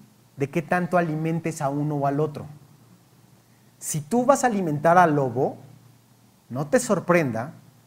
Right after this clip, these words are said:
que pronto vas a tener otra vez ese feroz comportamiento y ese deseo de arrebatar a la presa. Si tú alimentas a la oveja, es muy probable que tu lobo esté a raya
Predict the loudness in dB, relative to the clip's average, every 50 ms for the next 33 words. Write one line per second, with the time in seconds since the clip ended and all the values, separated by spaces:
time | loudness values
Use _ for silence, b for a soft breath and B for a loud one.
0 | _ _ _ -6 -6 -2 2 6 6 6 6 6 4 4 4 4 4 2 0 0
1 | 0 2 4 6 6 4 6 4 4 4 4 4 2 0 -4 -10 -14 b b b
2 | b b b _ -4 -2 -2 0 0 -2 -2 -2 -2 -2 0 2 4 4 4 2
3 | 0 -4 -6 -6 -4 -4 -2 -4 -2 0 0 -2 0 0 -2 -2 -4 -4 -4 -6
4 | -8 -8 -8 B B B B B -4 -2 -2 0 0 -2 -2 -2 -2 -4 -4 -4
5 | -4 -2 0 0 0 0 0 -2 -2 -4 -4 -4 -4 -4 -2 -2 -2 -2 -2 -4
6 | -6 -6 -6 -6 -8 -8 -10 -14 -18 -20 -20 -20 _ _ _ _ _ _ _ _
7 | _ _ b b b b b b b b b b b b -10 -8 -8 -4 2 4
8 | 4 6 6 4 4 2 2 2 0 0 0 2 4 4 6 6 6 4 2 2
9 | 2 -2 -4 -4 -6 -10 -18 -20 -20 _ _ _ _ _ _ -2 -2 0 0 2
10 | 2 2 2 2 2 2 4 6 6 4 4 2 -2 -2 -6 -4 -2 0 2 2
11 | 2 0 -2 0 0 2 2 6 6 6 6 4 0 -6 -10 -14